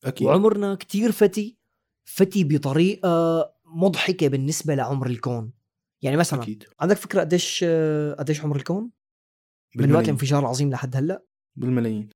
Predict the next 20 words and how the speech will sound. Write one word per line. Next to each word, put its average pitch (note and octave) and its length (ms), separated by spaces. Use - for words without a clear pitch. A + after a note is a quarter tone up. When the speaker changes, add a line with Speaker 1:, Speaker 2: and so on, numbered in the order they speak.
Speaker 2:
آه، C#3+ 600
نحن G3 180
عم F#3 140
نحكي G#3+ 220
عمر F#3+ 180
الكون، G3+ 600
يعني، C3+ 540
من C3+ 400
لحظة E3+ 340
الانفجار C3 500
العظيم. A#2+ 540
هي، E3 360
هذا D#3 240
بودكاست C#3 520
لحاله A#2+ 440
ممكن F#2+ 220
يكون. C3 460
ف-، - 160
Speaker 1:
أوكي. A2+ 320
Speaker 2:
يعني، G#2+ 360